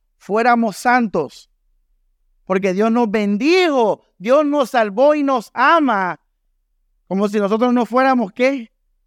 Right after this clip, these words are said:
Pero lo éramos, lo somos. Lo somos, lo seguimos siendo.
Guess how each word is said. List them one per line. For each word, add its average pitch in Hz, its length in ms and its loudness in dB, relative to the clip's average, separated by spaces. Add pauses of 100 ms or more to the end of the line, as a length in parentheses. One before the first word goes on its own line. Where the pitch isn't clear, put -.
(280)
Pero 175 200 2
lo 175 160 2
éramos, 190 720 -2 (380)
lo 170 140 -4
somos. 190 800 -2 (4000)
Lo 151 120 -12
somos, 311 380 2
lo 254 60 2
seguimos 254 360 -2
siendo. 285 600 0